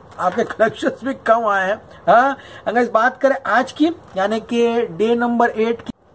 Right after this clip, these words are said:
बात करें morning के शोज की, तो same story, छह percent afternoon आठ, evening आठ, रात को सात होगा कहीं ना कहीं। मुंबई में यहाँ पर टू नाइंटी थ्री शोज में only nine percent, दिल्ली एनसीआर सेवन, पुणे एट, बेंगलुरु सिक्स,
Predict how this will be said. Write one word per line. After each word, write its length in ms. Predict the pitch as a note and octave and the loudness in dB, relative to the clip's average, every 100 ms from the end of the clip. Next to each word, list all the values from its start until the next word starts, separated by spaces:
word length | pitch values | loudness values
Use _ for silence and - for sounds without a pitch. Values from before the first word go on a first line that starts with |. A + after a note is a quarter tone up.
| - | 2
बात 260 | G#3+ C4+ | 2 4
करें 120 | C#4+ | 0
morning 360 | C#4+ A3 A#3 C4+ | 2 2 2 2
के 80 | C#4 | 2
शोज 280 | C4+ C4+ C4+ | 4 4 2
की, 180 | C#4 D4+ - - | -4 -4 -8 -10
तो 80 | |
same 340 | F3+ B3 B3 B3+ | -6 0 0 0
story, 420 | - B3 B3+ C4+ - | 2 2 2 -4 -10
छह 220 | - A#3 | 0 0
percent 460 | A#3 A#3 A3+ A#3+ A#3+ - | 4 2 2 -2 -2 4
afternoon 500 | F3+ F3+ - E3+ E3 - | 4 4 -2 -2 -2 4
आठ, 420 | A3 A3+ A3+ A3 - | 6 6 6 2 -4
evening 440 | G#3+ G#3 A3 A3+ G#3 | -8 -6 -4 -4 -2
आठ, 460 | G3+ G#3+ G#3+ G#3+ F#3+ | 2 4 6 2 0
रात 280 | F3+ F#3 F#3 | 0 0 0
को 80 | G#3 | -4
सात 380 | - G3 G#3 G#3+ | 0 0 2 2
होगा 140 | G#3+ | 2
कहीं 240 | G#3+ G3+ | 2 0
ना 100 | A3 | 2
कहीं। 360 | G#3+ A#3+ A#3+ A3+ - - - | 2 2 0 -2 -8 -20 -6
मुंबई 380 | G3 A3 A#3 B3+ | -2 2 2 2
में 100 | B3+ | 0
यहाँ 200 | A#3+ A3+ | 2 2
पर 140 | A#3 A#3+ | 2 -2
टू 180 | B3 | -2
नाइंटी 260 | B3 A#3 A#3+ | 0 2 0
थ्री 200 | A#3+ A#3+ | -2 -4
शोज 280 | - A#3 A3+ | 2 2 2
में 80 | A#3 | -2
only 400 | A3+ A3+ B3+ A3+ | -2 0 2 2
nine 260 | G#3+ A#3+ | 2 2
percent, 500 | A#3 B3 A3+ B3 B3 | 2 0 0 -4 -6
दिल्ली 240 | F3+ F#3 G3+ | -6 -2 0
एनसीआर 340 | G3 - F#3 | 0 2 2
सेवन, 500 | F3+ C#4 C4+ C#4+ C#4 - - - - | 4 2 4 2 -2 -10 -20 -16 0
पुणे 260 | E4+ E4+ | 4 6
एट, 540 | D#4 - A#3+ B3 A#3+ - - | 4 4 2 2 0 -4 -6
बेंगलुरु 520 | F#3+ G#3+ A3 A#3+ A#3 A3 | 0 0 2 2 2 -2
सिक्स, 600 | - C#4 C4 B3+ - | -2 2 2 0 -12